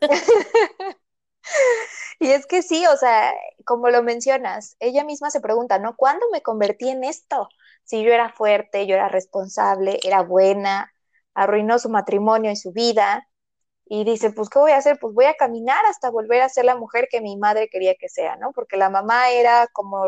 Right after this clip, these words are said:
lo mencionas, el pilar, era su todo, y caminó y llegó a muchos lugares con su mente,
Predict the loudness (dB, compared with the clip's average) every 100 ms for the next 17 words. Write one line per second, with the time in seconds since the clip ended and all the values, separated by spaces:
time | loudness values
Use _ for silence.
0 | 0 2 2 0 -6 -6 -6 -8 -12 -12
1 | -4 0 2 2 0 -2 -4 -12 _ 2
2 | 2 -2 _ _ _ _ -4 -2 0 0
3 | 2 2 2 2 4 2 0 -8 -2 -2
4 | 0 2 2 4 0 0 _ _ _ _
5 | -8 -6 -12 -6 -6 -6 -10